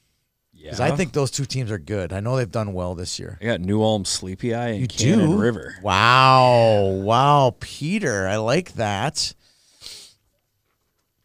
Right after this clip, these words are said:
Speaker 1: I like that pick. That's gutsy. Uh,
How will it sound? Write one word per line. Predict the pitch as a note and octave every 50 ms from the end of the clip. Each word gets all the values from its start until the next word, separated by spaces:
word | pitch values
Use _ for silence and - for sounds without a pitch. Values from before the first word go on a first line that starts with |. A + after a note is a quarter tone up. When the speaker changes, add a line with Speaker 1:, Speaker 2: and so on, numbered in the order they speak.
| _ _ _ _ _ _ _ _ _ _ _ _ _ _ _ _ _ _
Speaker 1:
I | A2 A#2+ B2
like | A#2+ A#2 A#2+ B2 B2+ -
that | - A#2 A#2 A#2 -
pick. | - - A#2+ A#2+ F3 -
That's | - B2+ B2 -
gutsy. | - - E2+ - A#2+ A2+ - - - D#3+ G3 - - _ _ _ _ _
Uh, | A2+ A2 A2+ A2+ A2+ A2+